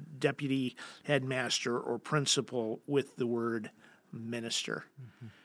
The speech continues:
Speaker 1: Can you talk about that? How, how in your experience, how does ministry best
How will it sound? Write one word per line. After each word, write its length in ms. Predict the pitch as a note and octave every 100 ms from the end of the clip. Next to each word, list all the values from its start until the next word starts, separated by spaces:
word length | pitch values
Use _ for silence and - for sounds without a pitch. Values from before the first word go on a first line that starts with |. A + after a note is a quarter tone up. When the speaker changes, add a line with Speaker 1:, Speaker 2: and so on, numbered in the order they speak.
| _ -
Speaker 1:
Can 160 | D3+
you 100 | F#3+
talk 300 | - D#3 C#3+
about 260 | C#3+ C#3 -
that? 200 | C#3+ C3
How, 260 | D#3+ F3 -
how 340 | D3 F3+ F3+ D#3
in 240 | D3+ C3+
your 600 | C3+ C#3+ D3 D#3 D#3+ D3+ - - - -
experience, 880 | C#3 B2 - C#3 C3 B2+ B2 A#2+ -
how 340 | - D3+ D3+
does 280 | D3+ B2+ A2+
ministry 800 | B2+ C3 C3 - - A#2+ A#2+ - - - _ - B2
best 460 | C#3 C3+ - -